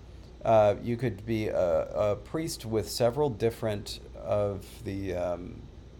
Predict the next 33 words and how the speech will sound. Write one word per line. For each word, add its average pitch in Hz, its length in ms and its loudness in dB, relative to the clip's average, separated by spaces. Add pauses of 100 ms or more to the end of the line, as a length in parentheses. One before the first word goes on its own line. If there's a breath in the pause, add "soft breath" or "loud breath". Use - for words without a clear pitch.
(160)
of 101 280 -6
the, 98 260 -4
uh, 90 300 2
of 101 160 -2
the 104 80 -2
races 113 460 -2
in 90 100 -6
the 85 60 -8
game. 85 340 -10 (680 loud breath)
And 98 520 -2 (400)
each - 600 -6 (280)
race 110 500 0
had 101 220 0
its 98 160 -6
own 107 340 -4
unique 98 380 -6
ability 90 580 -4
if 85 220 -8
you 90 120 -6
were 82 140 -4
a 73 60 -4
priest. - 560 -12 (420)
Like, - 120 -10 (160)
dwarves 98 500 -2
had 92 240 -4 (220)
Fear 113 280 0
Ward, 101 400 0
which 87 200 -8
allowed 87 420 0
them 85 160 -6
not 82 220 -4
to - 100 -10
be, - 300 -8